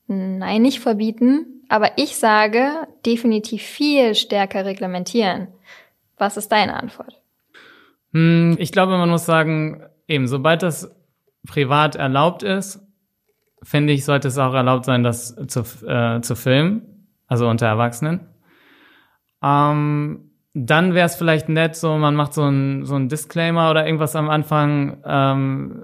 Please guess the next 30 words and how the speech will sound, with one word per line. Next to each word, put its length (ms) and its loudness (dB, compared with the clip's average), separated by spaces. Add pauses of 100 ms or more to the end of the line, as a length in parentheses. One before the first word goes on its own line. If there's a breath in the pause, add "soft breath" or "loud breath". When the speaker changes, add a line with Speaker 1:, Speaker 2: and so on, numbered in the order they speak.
(100)
Speaker 2:
das 180 -6
machen 200 4
manche 500 2
auch, 280 -2
äh, 40 -10
aber 920 -2
das 220 -4
wär 80 0
vielleicht 320 -4
cool, 180 4
nochmal 240 2
das 160 -2
irgendwie 280 -2
so 120 -2
der 120 0
Vollständigkeit 640 -2
halber, 220 0
dass 160 -2
man 120 0
sagt, 360 0
hey, 400 0 (600 loud breath)
ähm, 240 2
das 220 0
hier 260 0
spiegelt 340 -2
nicht 220 -2
unbedingt 400 0
die 120 0
Realität 580 0
wider. 440 0